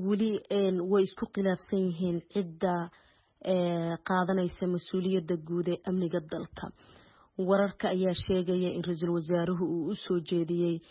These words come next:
ee, dhinacyada ka qayb galaya shirka in guud ahaan amniga dalka la hoosgeeyo xafiiskiisa.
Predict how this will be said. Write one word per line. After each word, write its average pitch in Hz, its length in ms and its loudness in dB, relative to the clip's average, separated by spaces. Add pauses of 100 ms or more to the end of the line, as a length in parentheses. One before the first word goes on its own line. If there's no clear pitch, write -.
(280)
ee, 180 220 2
dhinacyada 185 640 0
ka 196 100 -4
qayb 175 320 -4
galaya 170 320 2
shirka - 720 -8
in 185 440 0 (340)
guud 175 320 0
ahaan 175 500 0 (340)
amniga 180 520 2
dalka 175 460 -2
la 180 160 2
hoosgeeyo 175 540 0
xafiiskiisa. - 800 -8